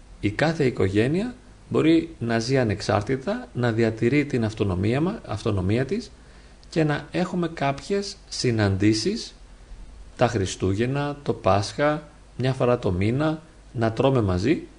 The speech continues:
εφόσον δεν δημιουργούνται προστριβές. Αν σε μια σχέση με τους πεθερούς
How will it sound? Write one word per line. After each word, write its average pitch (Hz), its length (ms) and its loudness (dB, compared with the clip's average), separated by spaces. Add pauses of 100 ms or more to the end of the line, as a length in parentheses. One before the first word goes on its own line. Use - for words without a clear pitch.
(140)
εφόσον 190 580 -2
δεν 180 320 0
δημιουργούνται 160 800 2 (100)
προστριβές. 160 640 2 (1000)
Αν 147 480 2
σε - 200 -4
μια 151 240 0
σχέση 135 640 -2 (800)
με 107 180 2
τους 110 400 -2 (140)
πεθερούς 107 720 2